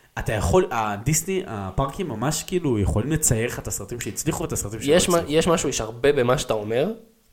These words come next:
Speaker 2: אבל אני פתאום חושב את זה עכשיו, כאילו, עם עצמי בראש, ואני אומר לעצמי, יכול להיות שאם הייתי אמריקאי, הרשימה שלי הייתה נראית אחרת.
Speaker 1: גם.
Speaker 2: יכול להיות שיש סרטים
Speaker 1: כן.
Speaker 2: שפחות תפסו בישראל,
Speaker 1: בישראל,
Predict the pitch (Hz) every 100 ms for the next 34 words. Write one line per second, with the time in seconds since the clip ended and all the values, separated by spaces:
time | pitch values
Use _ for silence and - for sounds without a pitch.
0 | - - - 110 110 110 110 107 127 -
1 | 175 - - 139 151 135 110 131 127 127
2 | - 117 107 107 - 123 113 139 - 120
3 | 139 156 147 139 131 123 - _ _ _
4 | _ - 117 - - 139 156 220 - -
5 | _ _ _ _ _ _ _ _ _ _
6 | - - 131 151 160 160 139 110 107 143
7 | 180 120 - 127 135 123 131 123 - 123
8 | 113 - _ - 92 104 92 - 127 -
9 | 156 175 - 147 139 160 - - 147 -
10 | 151 135 123 110 120 165 90 - 90